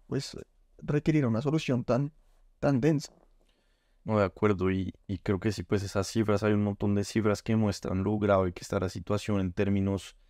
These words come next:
Speaker 2: eh, pues, de, de psicológicos,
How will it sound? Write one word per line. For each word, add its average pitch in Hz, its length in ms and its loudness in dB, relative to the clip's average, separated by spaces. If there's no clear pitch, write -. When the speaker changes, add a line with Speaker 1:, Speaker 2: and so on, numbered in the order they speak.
Speaker 2:
eh, 101 380 0
pues, 95 200 0
de, 95 260 2
de - 100 -12
psicológicos, 101 1300 -2